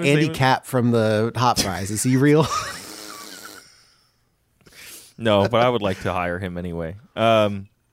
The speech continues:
Speaker 1: so this is be, this will be our first, uh, venture into the Heidiverse
Speaker 2: Mm-hmm.
Speaker 1: here, into
Speaker 2: Heidi
Speaker 1: the
Speaker 2: Land.
Speaker 1: Heidiverse. Um,
Speaker 2: As
Speaker 1: yes,
Speaker 2: this
Speaker 1: Heidi
Speaker 2: area
Speaker 1: Land.
Speaker 2: of Switzerland is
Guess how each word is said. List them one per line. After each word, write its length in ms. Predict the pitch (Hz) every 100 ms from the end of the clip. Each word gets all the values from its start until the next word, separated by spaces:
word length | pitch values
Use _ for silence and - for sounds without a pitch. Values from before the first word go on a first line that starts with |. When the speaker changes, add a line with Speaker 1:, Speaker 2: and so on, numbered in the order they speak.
| _ _ _
Speaker 1:
so 260 | - 165 170
this 240 | 202 190
is 160 | 202 170
be, 180 | 180
this 200 | 180 175
will 80 | 226
be 100 | 196
our 120 | 185
first, 420 | 170 175 175 - - _ _ _ _ -
uh, 280 | 127 131
venture 500 | 117 131 160 170 170
into 720 | 151 143 156 - 151 143 160 156
the 120 | 143
Heidiverse 960 | 147 180 160 101 95 92 95 - - - -
Speaker 2:
Mm-hmm. 140 | 120
Speaker 1:
here, 140 | 117 107
into 100 | 131
Speaker 2:
Heidi 140 | 147
Speaker 1:
the 60 | 139
Speaker 2:
Land. 220 | 139 113 98
Speaker 1:
Heidiverse. 460 | 95 107 - - - _ _ _ _ -
Um, 280 | 101 101
Speaker 2:
As 60 | 104
Speaker 1:
yes, 140 | 120 117
Speaker 2:
this 120 | 127
Speaker 1:
Heidi 140 | 131
Speaker 2:
area 300 | 127 131 123
Speaker 1:
Land. 160 | 113 110
Speaker 2:
of 80 | -
Switzerland 680 | - 127 - 110 104 104
is 300 | 101 98 -